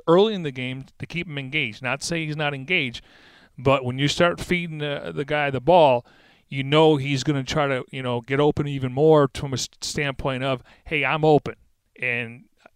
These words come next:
you don't have to tell me, just show me, and Kyler will throw the ball to him.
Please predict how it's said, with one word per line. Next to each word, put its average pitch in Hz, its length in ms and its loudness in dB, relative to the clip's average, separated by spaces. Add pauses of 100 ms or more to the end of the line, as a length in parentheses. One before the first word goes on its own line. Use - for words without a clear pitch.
(180)
you 185 220 -16
don't 147 120 -4
have 139 100 -6
to 120 80 -12
tell 165 240 -2
me, 123 100 -6
just 127 180 -2
show 147 280 2
me, 113 160 -12
and 110 120 -16
Kyler 131 280 -2
will 117 100 0
throw 123 160 -2
the 113 80 -4
ball 107 220 -4
to - 100 -14
him. - 80 -16